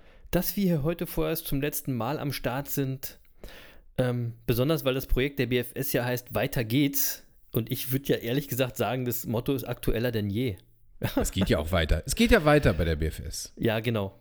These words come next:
Speaker 1: Bei der B F S
Speaker 2: Ne?
Speaker 1: geht's weiter, weil wir nehmen jetzt ja hier im November auf. Es ist ein herrlicher Tag hier in, äh, Dortmund, ein Herbsttag, ein sonniger Herbsttag. Und die Perle an der Ruhr zeigt sich von ihrer schönsten Seite.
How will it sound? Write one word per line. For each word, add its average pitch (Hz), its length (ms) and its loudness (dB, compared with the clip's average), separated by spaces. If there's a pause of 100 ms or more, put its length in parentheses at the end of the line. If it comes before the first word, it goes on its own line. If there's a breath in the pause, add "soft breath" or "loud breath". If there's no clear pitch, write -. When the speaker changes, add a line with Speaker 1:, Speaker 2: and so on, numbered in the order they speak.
(140)
Speaker 1:
Bei 107 140 2
der 104 80 0
B 101 120 -2
F 131 100 4
S 240 80 2
Speaker 2:
Ne? - 60 -6
Speaker 1:
geht's 120 180 0
weiter, 123 240 2
weil 127 160 4
wir 127 80 2
nehmen 156 240 2
jetzt 151 180 0
ja 143 80 2
hier 139 220 2
im 135 80 -2
November 151 480 0
auf. 185 320 -4 (520 loud breath)
Es - 120 2
ist - 160 -2
ein 143 180 -4
herrlicher 160 720 0
Tag 156 320 -2
hier - 380 -2
in, 143 300 -2
äh, 123 260 -2
Dortmund, 147 720 -2
ein 120 140 -4
Herbsttag, 131 840 -4
ein 120 160 -2
sonniger 147 340 0
Herbsttag. 131 680 -4 (400 loud breath)
Und - 380 -2
die 120 120 0
Perle 165 680 2
an 135 160 -2
der 131 160 0
Ruhr 139 340 -2
zeigt 123 340 -4
sich 120 140 -4
von 123 160 -2
ihrer 120 220 -4
schönsten 139 460 -4
Seite. 117 400 -4